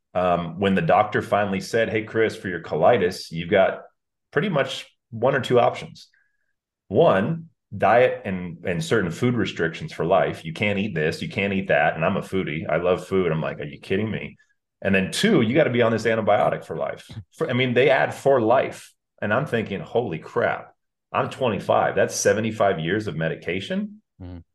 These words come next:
Speaker 1: W-, and that was kind of like a slap in the face. Um, so to answer your question again, yeah, these, these things that we take that are chemical based, petro based, that we don't know what's in them. We don't even know the eff-, eff-, uh, efficiency and how many lawsuits and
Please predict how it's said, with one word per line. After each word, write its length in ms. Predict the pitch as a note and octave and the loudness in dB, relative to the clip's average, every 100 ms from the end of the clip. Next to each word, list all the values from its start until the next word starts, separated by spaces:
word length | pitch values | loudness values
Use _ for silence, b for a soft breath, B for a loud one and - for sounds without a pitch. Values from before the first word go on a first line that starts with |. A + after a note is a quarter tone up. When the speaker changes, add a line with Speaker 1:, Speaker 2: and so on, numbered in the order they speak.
| _ _ _ _ - | _ _ _ _ -8
Speaker 1:
W-, 320 | E2 F#2 A2 - | -6 -4 -6 -4
and 160 | G2+ G2 | 0 2
that 220 | A2 C#3 | 4 4
was 120 | A#2 | 2
kind 220 | - A#2 | 2 2
of 60 | G#2+ | 4
like 160 | G2 F2 | 4 2
a 80 | |
slap 400 | D#2+ - G2 G#2 | -2 0 0 0
in 80 | F#2 | -2
the 80 | D#2+ | -8
face. 640 | - A#2 A2+ F2+ - - _ b b | -2 0 0 -2 -10 -18 _ b b
Um, 200 | E2 F2+ | 0 0
so 160 | F2+ G#2+ | 2 2
to 100 | G2 | 4
answer 200 | A#2 A#2+ G#2 | 2 0 -4
your 80 | - | 0
question 340 | A#2 A#2+ G#2 | 0 0 -6
again, 360 | F2 F2+ E2+ E2+ | -4 -4 -4 0
yeah, 260 | F#2+ A2+ | 4 4
these, 280 | E2 A2+ - | 4 -4 -6
these 240 | G#2 G2+ G#2 | -6 -6 -2
things 240 | B2+ C3+ | -2 0
that 100 | A2 | 0
we 180 | F#2 E2 | -2 -4
take 420 | - A#2 G#2+ - | 0 2 2 -2
that 140 | F2 | 0
are 360 | E2+ E2 D#2+ - _ _ _ _ _ _ _ _ | 4 2 0 -6 _ _ _ _ _ _ _ _
chemical 360 | - C3+ C#3 G#2 | -4 -2 0 0
based, 520 | D#3+ - - - - _ _ _ | 0 -4 -6 -16 -20 _ _ _
petro 480 | - C3 B2+ - G2+ | -2 0 2 4 4
based, 560 | E2 D#2 - - - - | 4 0 -2 -12 -16 -10
that 400 | - F#2 E2 - | 0 2 2 -2
we 120 | G2 F#2+ | -6 -2
don't 340 | G2+ A2 B2 | 2 2 4
know 80 | A#2 | 4
what's 240 | G2+ F#2+ | 4 2
in 260 | - A2+ B2 | 0 -2 0
them. 280 | F2 A#1 C#2 | 0 -2 -6
We 160 | F#2 | -2
don't 180 | A2 A2+ | 0 0
even 220 | A2 G2 | 0 0
know 160 | F#2+ G#2+ | 0 0
the 120 | F#2+ | 0
eff-, 200 | - - - | -4 -6 -2
eff-, 240 | G2+ - | -2 0
uh, 240 | F2+ D#2+ - | 2 2 0
efficiency 800 | E2+ - D#3 D#3+ G2+ - E2+ D#2+ | -6 0 0 2 -4 -6 -4 -4
and 80 | D2+ | 0
how 120 | A2 | 2
many 220 | A#2 A2 | 2 2
lawsuits 760 | D#2+ F2+ A2+ B2 - F2 D2+ - | 2 4 4 2 -2 -4 -4 -4
and 280 | D#2+ D2+ | -4 -4